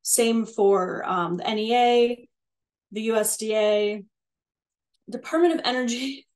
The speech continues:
<laughs> Department of Energy is, um, one of my problem, uh, children. <laughs> Um, they, all of their divisions like to do things different ways, and they don't have, like, one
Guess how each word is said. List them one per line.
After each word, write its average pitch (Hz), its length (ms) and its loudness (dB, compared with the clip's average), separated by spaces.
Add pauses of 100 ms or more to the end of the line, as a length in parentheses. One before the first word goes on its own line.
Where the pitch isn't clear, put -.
<laughs> - 200 -20
Department - 1300 -4
of 339 60 2
Energy 226 480 -2
is, 196 360 -6
um, 170 520 -8 (380)
one 180 200 -6
of 175 160 -8
my 180 140 -2
problem, 202 560 0 (500)
uh, 175 300 0 (280)
children. 214 560 -2 (360)
<laughs> 339 320 4 (360)
Um, 214 460 2
they, 240 500 4 (560)
all 254 220 4
of 247 180 4
their 226 280 2
divisions 208 480 -4
like 175 180 -2
to 185 80 -12
do 175 180 -4
things 170 680 -4 (560)
different 175 300 -6
ways, 180 400 -4
and 196 200 -2
they 226 80 2
don't 233 300 2
have, 202 460 0
like, 180 200 -2
one 196 680 0